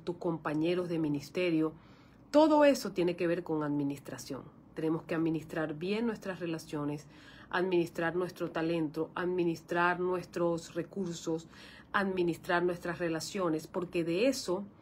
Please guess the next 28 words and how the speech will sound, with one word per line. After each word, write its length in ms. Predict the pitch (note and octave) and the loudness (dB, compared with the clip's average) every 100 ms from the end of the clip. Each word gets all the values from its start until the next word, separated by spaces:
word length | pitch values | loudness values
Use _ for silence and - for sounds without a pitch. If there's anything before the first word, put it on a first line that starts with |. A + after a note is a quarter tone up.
| - - | -20 -6
nos 240 | E3 D#3+ | -4 -2
van 280 | D#3+ E3+ G3 - | 2 2 2 -4
a 140 | F3 | -8
pedir 480 | - D3+ F3 A#3+ B3+ - - - - | -4 -4 -2 -4 -6 -16 -20 -20 -20
cuenta. 500 | - D3+ C3+ - - - - - - - - - - - - - - - - - - - - - - - - - - - - - - - - - | -6 -6 -6 -14 -16 -16 -16 -20 -20 -20 -20 -20 -20 -20 -20 -20 -20 -20 -20 -20 -20 -20 -20 -20 -20 -20 -20 -20 -20 -20 -20 -20 -20 -20 -20 4
Y 160 | C4+ | 6
según 300 | D4 C4 A#3 | 6 6 4
las 120 | B3 C4+ | 4 0
Escrituras, 720 | C4+ C4+ C4 C4+ A3 A#3+ C4 | 0 -4 2 2 4 2 -2
se 220 | - F#3 | -4 -2
nos 140 | E3 | -2
pide 360 | - F#3+ G3 G3+ | -4 -6 -4 -2
cuenta 540 | A3 F#3+ F3 F3+ F#3+ | -2 0 0 -2 -4
tres 220 | - D#3 D3+ | -6 -6 -6
veces 260 | D3+ E3+ | -6 -4
al 140 | E3+ G#3 | -6 -4
año. 200 | F#3 C3 - - - - - - - - - - | -6 -8 -16 -20 -20 -20 -20 -20 -20 -20 -20 -12
Durante 400 | F3 F3+ E3+ D#3 | -2 2 2 0
la 120 | E3 D#3 | -2 -2
temporada 840 | D#3 D3+ D3+ D3 E3+ G3 G#3+ A3 | -4 -2 -2 0 2 2 0 0
de 100 | A3+ | -2
Pesaj, 600 | A3+ C4 G#3 G3+ A3+ D4 - - - - - - - - - | 0 0 0 0 0 0 -6 -18 -20 -20 -20 -20 -20 -20 -14
que 80 | - | -4
es 60 | E3+ | -2
entre 260 | F3+ F#3+ | 0 0
marzo 320 | E3+ E3 - | 2 0 0
y 80 | F#3+ | -2
abril, 400 | F3+ F3+ G#3 A3 | 0 0 -4 -6